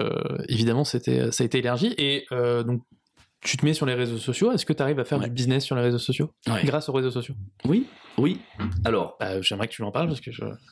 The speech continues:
Speaker 1: je, <laughs> je,
Speaker 2: Parce qu'on
Speaker 1: j'aimerais,
Speaker 2: est là pour
Speaker 1: euh,
Speaker 2: ça.
Speaker 1: bah, parce qu'on est là pour ça et parce que, euh...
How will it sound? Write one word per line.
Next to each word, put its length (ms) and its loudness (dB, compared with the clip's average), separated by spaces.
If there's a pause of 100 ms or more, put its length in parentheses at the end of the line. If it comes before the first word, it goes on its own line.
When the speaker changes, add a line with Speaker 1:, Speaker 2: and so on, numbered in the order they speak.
Speaker 1:
je, 100 -6
<laughs> 960 -8
je, 100 2 (340)
Speaker 2:
Parce 100 0 (580)
qu'on 60 0
Speaker 1:
j'aimerais, 280 0
Speaker 2:
est 20 0
là 120 0
pour 80 0
Speaker 1:
euh, 40 -2
Speaker 2:
ça. 320 -2
Speaker 1:
bah, 440 0
parce 180 -4
qu'on 180 4
est 40 4
là 100 2
pour 160 -8
ça 240 2
et 100 0
parce 180 -4
que, 100 0
euh... 1000 4